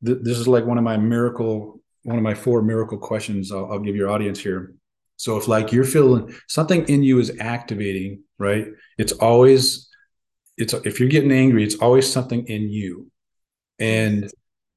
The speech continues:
it's, it's something that's typically from your childhood that, that frightened you, angered you, something like that. So the question that you can ask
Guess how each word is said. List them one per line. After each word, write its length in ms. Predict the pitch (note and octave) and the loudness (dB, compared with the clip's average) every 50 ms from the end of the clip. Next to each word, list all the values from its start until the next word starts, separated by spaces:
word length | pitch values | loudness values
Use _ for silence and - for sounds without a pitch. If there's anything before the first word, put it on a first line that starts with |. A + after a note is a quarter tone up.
| _ _ _ | _ _ _
it's, 560 | - A2+ - - A2 G#2+ G#2 - - - - | -12 -12 -8 -6 -6 -6 -4 -4 -6 -4 -2
it's 180 | A2+ A2 G#2+ - | -4 -4 -2 -2
something 640 | - - C3+ C3+ C3+ C#3+ C3+ C3+ C3 B2 C3 C3 - | -2 0 0 0 2 2 4 4 4 4 2 -2 -4
that's 420 | A#2+ A2+ G#2+ G#2+ - - - _ - | -2 -2 -2 -2 -4 -10 -12 _ -8
typically 380 | - A#2+ A2+ B2+ C3 C#3 C3+ | -6 -4 -4 -2 2 2 0
from 200 | C3 C3 C#3 C3+ | 2 2 0 0
your 100 | C#3 C3+ | 0 0
childhood 760 | C3+ - C3+ B2+ A#2+ B2 A2+ A2 B2 A#2+ A#2 A#2+ A2+ - - - | 0 -2 -4 -2 -2 -2 -4 -2 -4 -2 -2 -4 -4 -6 -10 -10
that, 260 | A2 G2 G2+ G2+ - | -8 -8 -8 -8 -8
that 280 | A2 G#2 G#2 G2 G2 - - _ _ _ - - | -6 -6 -6 -6 -8 -10 -20 _ _ _ -20 -4
frightened 360 | - A#2 B2 B2+ B2+ B2 B2 A#2+ | 0 2 2 4 4 2 2 2
you, 300 | A#2+ B2 A#2+ A#2+ B2 - - | 2 2 2 2 0 -2 -4
angered 280 | A#2 B2 B2 B2+ A#2+ | -4 -2 0 0 0
you, 440 | A#2 A#2+ A#2+ A#2+ A#2+ A#2+ A#2+ A#2 A2+ | 0 -2 -2 0 0 0 0 -2 -2
something 320 | A2+ - C3 A#2 - C3 B2+ | -4 -6 -6 -6 -4 -4 -4
like 220 | C3 C3 C3+ C3+ | -2 -4 -4 -4
that. 360 | A#2 G#2+ G2+ G2+ G2+ G2 - _ _ _ _ _ _ _ _ _ | -4 -4 -4 -4 -6 -8 -10 _ _ _ _ _ _ _ _ _
So 520 | - - A2+ G#2+ G#2+ G#2 G#2 G2+ - C#3+ | -8 -4 -2 -2 -2 -2 -4 -6 -8 -8
the 140 | B2+ G#2+ G2+ | -8 -8 -8
question 560 | - - - - D#3 F#3 G3+ G3 - C3 A2+ | -8 -10 -6 0 2 2 2 4 2 2 2
that 100 | A2+ A2+ | 2 2
you 100 | G#2+ A2 | 0 -4
can 280 | G2+ - G#2 G2+ G2+ G#2 | -4 -4 -6 -6 -4 -2
ask 480 | E3+ G3 D3+ G#2+ G2+ F#2+ - - - | -2 0 0 -2 -2 -4 -6 -10 -14